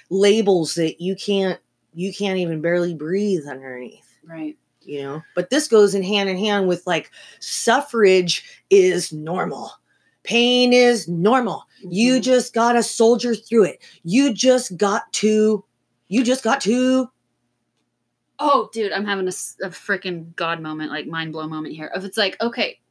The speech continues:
Speaker 2: these aren't just, when we're talking about addictive language and these beliefs that we just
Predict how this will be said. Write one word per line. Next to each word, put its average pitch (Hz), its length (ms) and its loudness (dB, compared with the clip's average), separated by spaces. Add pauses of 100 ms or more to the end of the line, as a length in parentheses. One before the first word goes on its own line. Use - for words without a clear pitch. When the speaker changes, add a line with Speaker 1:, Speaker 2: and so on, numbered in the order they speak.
(160)
Speaker 2:
these 226 260 -10
aren't 285 260 -2
just, 214 360 -6
when 214 100 -10
we're 214 120 -8
talking 285 260 -2
about 247 160 -2
addictive 202 540 -8
language 185 500 -6
and 180 120 -12
these 180 220 -10 (580)
beliefs 202 720 -2
that 185 280 -6
we 180 180 -8
just - 480 -6